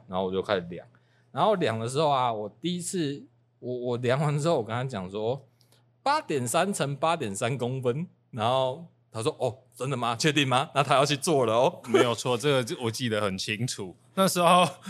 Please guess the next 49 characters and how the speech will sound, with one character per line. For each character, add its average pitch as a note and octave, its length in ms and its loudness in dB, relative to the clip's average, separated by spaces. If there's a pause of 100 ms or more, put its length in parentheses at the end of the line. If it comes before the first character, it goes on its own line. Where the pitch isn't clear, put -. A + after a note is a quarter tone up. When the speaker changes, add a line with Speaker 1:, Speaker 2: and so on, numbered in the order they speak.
(220)
Speaker 2:
他 G3+ 120 2
跟 G#3+ 160 6
我 G#3 60 4
讲 D3+ 240 0
八 D3+ 300 4
点 A2 200 -2
三 C#3 220 0
乘 C3 220 0
八 B2+ 240 4
点 G2 180 -4
三 B2+ 160 0
的 A#2 60 -4
时 C3+ 80 0
候， B2 60 2
我 F#2+ 100 -2
真 B2 120 -4
的 A2+ 60 -2
是 A2+ 140 -2
很 F2 120 -4
好 G#2 240 4
奇， - 160 -8 (320)
因 A#3 80 0
为 B3 60 0
老 D3 100 0
实 C3 80 -4
说， C#3 220 0
他 A#3 100 2
们 F3+ 160 2
二 F#3+ 140 4
楼 B2 160 2
厕 D#3 200 -2
所 A#2 120 -6
我 A2+ 160 2
也 B2 40 4
有 G2+ 100 0
去 G2+ 360 -8
过， F#2 220 -4 (400)
我 F3+ 100 2
记 D4 160 -4
得 G#3 120 0
那 A#3 120 2
玻 D#3 300 2
璃 A2+ 120 -2
没 A#2+ 120 -2
有 G#2+ 80 0
那 G#2 120 -4
么 G#2 140 0
小 D2 400 -6
块， B2 180 -2